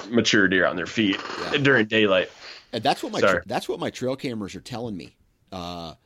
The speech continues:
Speaker 2: is that, let's say you, you have to pick from, you, you get to pick one week out of the three weeks in November, uh, the f-, first three. I would almost rather,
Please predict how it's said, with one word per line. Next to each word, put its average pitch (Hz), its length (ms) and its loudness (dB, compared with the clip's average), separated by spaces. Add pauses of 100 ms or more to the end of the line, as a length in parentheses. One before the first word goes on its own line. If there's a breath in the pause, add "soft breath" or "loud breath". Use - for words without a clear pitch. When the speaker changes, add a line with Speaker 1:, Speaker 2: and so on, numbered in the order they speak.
(240)
Speaker 2:
is 98 220 -6
that, 101 340 -2 (400)
let's - 160 0
say 170 80 0
you, 127 180 4
you 120 260 -4
have 120 200 -2
to 107 80 -8
pick - 320 -6
from, 92 360 -10 (340)
you, 117 200 -6
you 113 200 -12
get 117 120 -6
to 104 80 -6
pick - 480 -8 (280)
one 117 360 -4
week 104 360 -4
out 87 100 -6
of 85 240 -12
the 90 120 -8
three 107 240 -6
weeks 95 280 -8
in 95 80 -8
November, 78 520 -14 (120)
uh, 87 80 -18
the 80 100 -18
f-, - 200 -20
first - 320 -14
three. 76 240 -14 (320 soft breath)
I 135 160 -2
would 196 180 -2 (140)
almost 135 480 -4
rather, 98 480 -4